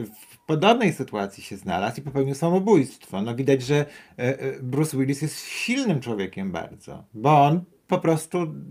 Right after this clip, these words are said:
odrzucił wszystkie, e, i, i, i, jakieś takie obawy, no i postanowił się zabezpieczyć, no, żeby móc żyć.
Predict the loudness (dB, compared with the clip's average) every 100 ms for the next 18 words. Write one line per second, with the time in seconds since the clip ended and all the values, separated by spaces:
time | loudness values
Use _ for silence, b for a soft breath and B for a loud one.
0 | -14 -8 -4 -2 0 2 2 0 -2 4
1 | 6 6 2 0 -2 -4 -4 -2 -2 -2
2 | -2 -2 -2 0 -2 -2 -4 2 2 4
3 | 2 2 2 0 -2 -4 -4 -2 0 0
4 | -2 B B B _ _ _ _ 0 2
5 | 2 0 -2 -2 -2 -6 -12 -8 -4 0
6 | 0 -2 -2 -2 -2 -6 -20